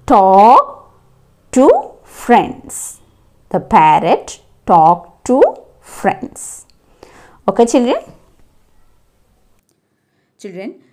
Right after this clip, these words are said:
now last work is project. Do you know how to make animals out of hand shadows? You can make a flying bird, a little rabbit, a goat, a puppy, an elephant, a little dog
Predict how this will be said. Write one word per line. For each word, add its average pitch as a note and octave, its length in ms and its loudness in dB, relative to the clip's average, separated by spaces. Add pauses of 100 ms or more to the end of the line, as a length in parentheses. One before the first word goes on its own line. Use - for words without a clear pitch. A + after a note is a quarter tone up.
(220)
now G3+ 240 -12
last A#3+ 460 -16
work G#3+ 280 -18
is F#3+ 200 -20
project. - 720 -18 (320)
Do B3+ 120 -12
you F#4 140 -12
know G4+ 140 -14
how C#4+ 380 -14
to D#4+ 120 -14
make A3 480 -14
animals F#3+ 600 -18
out F3+ 220 -20
of G3+ 200 -20 (140)
hand - 300 -20
shadows? - 760 -20 (720)
You C#4+ 120 -12
can D4+ 180 -8
make B3+ 260 -12
a C#4 100 -14
flying F3+ 580 -18
bird, D#3+ 400 -20 (200)
a F#3 80 -16
little E3+ 420 -20
rabbit, D#3 600 -20 (260)
a F#3 80 -18
goat, D3+ 500 -20 (240)
a G3 100 -16
puppy, F3 600 -20 (240)
an A3+ 320 -18
elephant, F#3 720 -16 (340)
a F#3+ 80 -14
little E3 560 -18 (240)
dog F3+ 420 -18